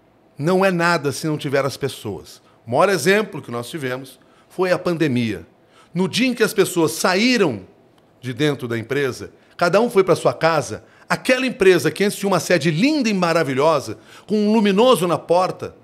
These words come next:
ela deixou de existir. Aquela empresa se multiplicou. Quantas vezes funcionários ela tem? O pessoal do Workplace to Work, que trabalha com ambiente corporativo, Rui Shiozawa, que até recentemente era o C E O do,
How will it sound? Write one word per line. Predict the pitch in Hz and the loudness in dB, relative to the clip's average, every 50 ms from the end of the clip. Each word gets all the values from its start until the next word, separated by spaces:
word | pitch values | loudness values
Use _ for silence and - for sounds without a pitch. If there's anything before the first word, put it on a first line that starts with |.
| _ _ _ - | _ _ _ -10
ela | - 170 175 | -8 -8 -6
deixou | 165 170 156 - 175 | -6 -8 -8 -8 -10
de | 147 143 170 | -8 -8 -8
existir. | 127 165 170 - - - - 156 180 180 123 - _ _ _ _ - - - - | -8 -8 -10 -10 -10 -10 -10 -8 -10 -10 -14 -18 _ _ _ _ -20 -20 -14 -6
Aquela | - - - - 254 254 | -6 -4 -2 0 0 0
empresa | 233 - - 233 254 262 240 175 185 | 0 -2 -2 0 2 2 0 0 -4
se | - - 240 | -4 -4 -4
multiplicou. | 214 240 240 - 240 - - 202 185 170 - - 240 269 254 165 - - - - - _ _ | -4 -4 -6 -6 -8 -8 -8 -8 -10 -8 -6 -4 -2 -2 -2 -2 -4 -10 -20 -20 -20 _ _
Quantas | - 285 330 339 349 - - 269 233 214 147 | -2 0 0 0 0 0 2 2 0 0 -2
vezes | 151 208 247 262 247 202 254 233 - - - - _ _ _ _ | -2 -2 0 0 -2 -4 -6 -8 -8 -10 -12 -18 _ _ _ _
funcionários | - 247 254 233 - 240 220 196 208 226 - 233 208 202 | -6 -4 -4 -2 0 0 0 0 0 0 0 0 0 0
ela | 226 226 226 | 0 -2 -2
tem? | 226 - 175 180 208 202 175 - - _ _ _ _ _ _ _ _ _ _ _ _ _ _ _ _ _ _ _ _ _ _ _ | -4 -2 -4 -2 -2 -4 -8 -12 -18 _ _ _ _ _ _ _ _ _ _ _ _ _ _ _ _ _ _ _ _ _ _ _
O | - | -8
pessoal | 160 165 - 208 196 196 | -6 -4 -2 0 0 0
do | 185 190 | 0 0
Workplace | 160 151 143 175 180 175 180 - - - 151 151 147 - | 0 2 2 2 0 0 -2 -12 -12 -6 -6 -6 -6 -6
to | - - 127 | -8 -8 -4
Work, | 127 147 139 123 - - - - _ _ _ _ _ _ - | 0 0 0 -2 -4 -16 -20 -20 _ _ _ _ _ _ -18
que | - - | -16 -10
trabalha | - 165 135 107 104 147 147 143 139 | -6 -4 -4 -2 -2 -2 -2 -2 -4
com | 135 - 156 | -6 -4 -6
ambiente | 151 147 127 131 135 151 165 151 156 - | -6 -6 -4 -2 -2 0 0 -2 -4 -2
corporativo, | - 123 113 - 123 113 104 - - - 160 151 - - _ _ _ _ _ _ | -2 -4 -2 -2 -4 -6 -6 -8 -10 -10 -10 -10 -10 -12 _ _ _ _ _ _
Rui | - 160 175 - | -4 -4 -4 -2
Shiozawa, | - - 147 131 120 104 151 156 156 147 123 | 0 0 0 0 0 0 0 2 2 2 0
que | - - | -2 -6
até | 117 - - 143 | -8 -4 -4 -2
recentemente | 123 139 131 - 139 - - 127 135 139 131 - 139 | -2 -4 -4 -6 -10 -10 -8 -8 -8 -8 -6 -2 0
era | 147 160 156 143 | 2 2 0 -2
o | 123 | -4
C | - - 131 | -8 -4 -4
E | |
O | 127 135 | -4 -4
do, | 123 117 110 | -4 -6 -10